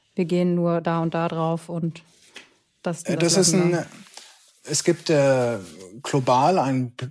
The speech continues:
Speaker 2: großen Blumenstrauß, einen bunten Blumenstrauß an Möglichkeiten, aber die Intention ist schon ganz klar, mehr in den Bereich Digital und Social Media auch zu investieren in der Zukunft.
Speaker 1: Hm.
Speaker 2: Und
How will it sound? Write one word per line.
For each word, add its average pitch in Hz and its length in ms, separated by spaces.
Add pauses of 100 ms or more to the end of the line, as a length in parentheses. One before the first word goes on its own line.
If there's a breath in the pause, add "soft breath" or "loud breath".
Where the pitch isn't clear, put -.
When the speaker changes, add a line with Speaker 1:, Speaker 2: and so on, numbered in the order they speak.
(100)
Speaker 2:
großen 160 380
Blumenstrauß, 170 560
einen 139 120
bunten 151 320
Blumenstrauß 151 520
an 131 100
Möglichkeiten, 202 920
aber 143 520 (120)
die 151 100
Intention 143 520
ist 156 100
schon 147 180
ganz 143 260
klar, 135 260
mehr 131 240
in 135 80
den 131 140
Bereich 123 280
Digital 120 540
und 123 100
Social 123 280
Media 117 360
auch 95 140
zu - 140
investieren 107 420
in 101 40
der 98 100
Zukunft. - 600
Speaker 1:
Hm. 202 440
Speaker 2:
Und 120 560